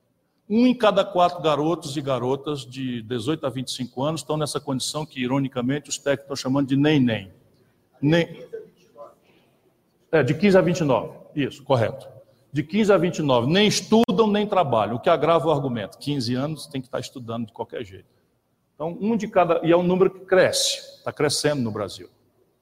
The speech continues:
Volto a dizer, isso é antessala da violência, porque rondando esse jovem estão todos os,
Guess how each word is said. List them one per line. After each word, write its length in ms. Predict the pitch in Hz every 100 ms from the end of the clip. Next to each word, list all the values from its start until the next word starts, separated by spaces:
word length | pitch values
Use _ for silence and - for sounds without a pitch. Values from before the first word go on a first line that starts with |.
| _ _
Volto 260 | 127 143 139
a 20 |
dizer, 280 | 123 117 160
isso 180 | 165 160
é 40 |
antessala 600 | 165 165 147 - 131 147
da 120 | 156
violência, 520 | 151 180 139 107 -
porque 180 | 107 -
rondando 540 | 120 135 151 123 123 117
esse 180 | -
jovem 340 | 139 123 143 165
estão 220 | - 143
todos 380 | - 175 170 170
os, 240 | 170 -